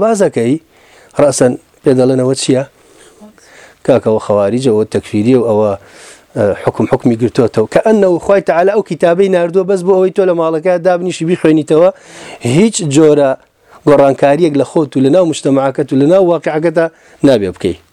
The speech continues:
خوای گەورە لە سوورەتی حەدید چیە فەرمێ؟ "ليقوم الناس بالقسط." ئەو کتابە، ئەو سونەتە، ئەو، ئەو، ئەو پێغەمبەرانە بۆچی هاتوون؟ بۆی خەڵکی بە عەدالەت حکمڕانی بکرێ. بەداخەوە ئەو بابەتە زۆر، زۆر ئیهمال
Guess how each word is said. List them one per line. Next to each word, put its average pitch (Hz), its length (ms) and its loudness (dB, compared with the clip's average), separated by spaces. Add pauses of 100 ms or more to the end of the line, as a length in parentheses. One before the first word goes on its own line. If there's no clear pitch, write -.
(520)
خوای 165 160 2
گەورە 175 240 2
لە 160 100 -2
سوورەتی 165 360 0
حەدید 165 240 -2
چیە 123 200 0
فەرمێ؟ 113 260 -2 (1300)
"ليقوم 135 400 2
الناس 123 340 -2
بالقسط." 107 400 -6
ئەو 160 140 2
کتابە، 143 340 2
ئەو 175 180 0
سونەتە، 151 360 0
ئەو، 165 80 2 (360)
ئەو، 185 100 6 (100)
ئەو 185 100 6 (160)
پێغەمبەرانە 160 580 4
بۆچی 208 300 0
هاتوون؟ 165 380 -2 (1000)
بۆی 180 180 4
خەڵکی 190 260 2
بە 202 120 2
عەدالەت 202 420 2
حکمڕانی 196 480 0
بکرێ. 101 260 -6 (2250)
بەداخەوە 131 420 2
ئەو 160 120 2
بابەتە 127 300 0 (100)
زۆر، 160 400 2
زۆر 117 160 -4
ئیهمال 101 280 -2